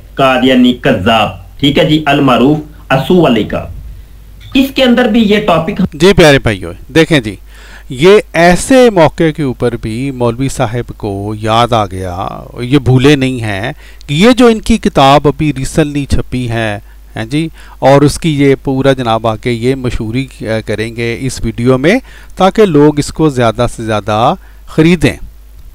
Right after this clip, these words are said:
Speaker 2: ٹھیک ہے جی، مسلمانوں کی لاشوں کے اوپر کارو-، کاروبار کرنے والے یہ ہیں وہ مولوی، لمبی لمبی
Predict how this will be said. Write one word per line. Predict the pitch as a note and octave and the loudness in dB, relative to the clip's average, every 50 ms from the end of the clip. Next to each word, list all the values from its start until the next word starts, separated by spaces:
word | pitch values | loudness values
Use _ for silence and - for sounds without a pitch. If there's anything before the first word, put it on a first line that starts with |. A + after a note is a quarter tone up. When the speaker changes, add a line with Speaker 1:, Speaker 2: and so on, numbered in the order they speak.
| - - | -20 -10
Speaker 2:
ٹھیک | - C#3+ D3+ - | -8 -8 -2 -2
ہے | F#3+ F#3 | -2 0
جی، | F3+ F#3 | 0 -4
مسلمانوں | F3 D#3 D#3+ D#3+ F#3 E3+ E3 E3 E3 E3 E3+ F3 | -2 -2 0 2 2 4 4 4 4 4 4 2
کی | - - F#3 E3 | 2 0 -2 0
لاشوں | C#3+ C#3+ C3+ - - - D#3+ | 2 2 2 2 2 0 -2
کے | D3+ - | -2 -2
اوپر | C#3+ - D3+ D3 C#3 | -2 -2 -2 -2 -2
کارو-، | - - B2+ B2+ C3 C3 C3 - - A#2 | 0 0 2 2 4 2 0 -2 -4 -6
کاروبار | - C3+ B2 A#2+ A#2+ B2+ B2 A#2 B2 C3+ D#3+ F3 | -4 -2 0 2 2 2 2 4 4 6 6 4
کرنے | - - C#3+ A#2+ B2+ C3 | 4 0 -2 -2 -2 -2
والے | C3 B2 A#2+ A#2+ C3+ D#3 E3 - - - - - - - | 0 0 0 2 0 0 0 -4 -10 -18 -20 -20 -16 -12
یہ | - B2 G#2+ G#2 A#2+ C#3+ D#3+ E3 | -12 -10 -6 -2 0 2 2 2
ہیں | C#3+ C#3 C3 | 2 0 -2
وہ | C3+ D3 D#3+ | 0 0 -2
مولوی، | D3+ B2+ A2+ A2 G#2 G2 G#2 G#2 G2+ G#2 | 0 0 -2 -2 -2 -4 -6 -8 -6 -4
لمبی | A2+ C#3+ D3+ D#3+ D3 D3+ D3 | -4 -4 -4 0 0 0 2
لمبی | C3 A#2+ A#2 G#2+ A2+ | 2 -2 -4 -4 -6